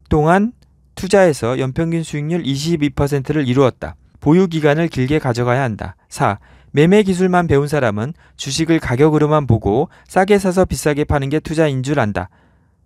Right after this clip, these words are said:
하지만 과거의 차트를 기준으로 매매하면 안 된다.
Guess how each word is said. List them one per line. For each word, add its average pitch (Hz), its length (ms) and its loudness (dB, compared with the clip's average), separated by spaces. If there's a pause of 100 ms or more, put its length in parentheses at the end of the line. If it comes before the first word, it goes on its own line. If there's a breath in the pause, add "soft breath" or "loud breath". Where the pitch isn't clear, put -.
(120)
하지만 185 460 2
과거의 160 420 2
차트를 180 460 -2
기준으로 135 460 -4
매매하면 135 440 -2
안 117 100 -2
된다. 104 320 -6